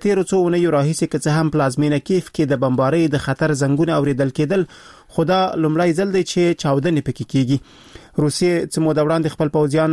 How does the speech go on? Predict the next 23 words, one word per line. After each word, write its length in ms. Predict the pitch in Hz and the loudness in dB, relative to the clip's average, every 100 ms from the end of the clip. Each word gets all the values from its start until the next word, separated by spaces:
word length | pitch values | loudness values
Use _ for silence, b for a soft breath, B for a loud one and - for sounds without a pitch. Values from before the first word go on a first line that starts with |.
| 170 - | -2 -4
آه، 500 | 151 139 131 131 127 123 | 0 2 2 2 0 -2
د 100 | 135 | 0
کیف 180 | 156 147 | 0 0
له 60 | 151 | -2
شاوخوا 360 | 151 143 139 151 139 | 0 -2 0 -2 0
سیمو 220 | 165 160 151 131 131 | 0 2 0 -2 -2
بهر 320 | 131 156 208 - | -2 0 -2 -2
کړل 220 | 190 175 156 | -2 0 0
او 120 | 151 147 | 0 0
ټول 240 | 214 196 190 - | 0 0 -2 -4
تمرکز 460 | 147 143 143 175 160 | -2 -2 0 -2 0
یې 100 | 170 B B B B - | -2 B B B B -2
په 180 | 151 139 | 0 0
ختیځه 340 | 143 180 165 151 | -2 0 -2 0
سیمه 220 | 175 165 165 139 135 | 0 0 0 -2 0
دونباس 440 | 135 156 156 - | 0 0 -2 -2
باندې 500 | 135 127 127 127 - - | -2 0 0 -2 -4 -4
کړی 180 | 123 123 131 | -2 0 0
دی. 100 | 139 B B B B B B B B - 151 143 | -4 B B B B B B B B -4 -2 0
دونباس 340 | 160 165 170 - | 0 0 -2 -2
سیمه 140 | 170 147 | 0 2
بیا 120 | 151 | 0
لا 80 | 147 | 2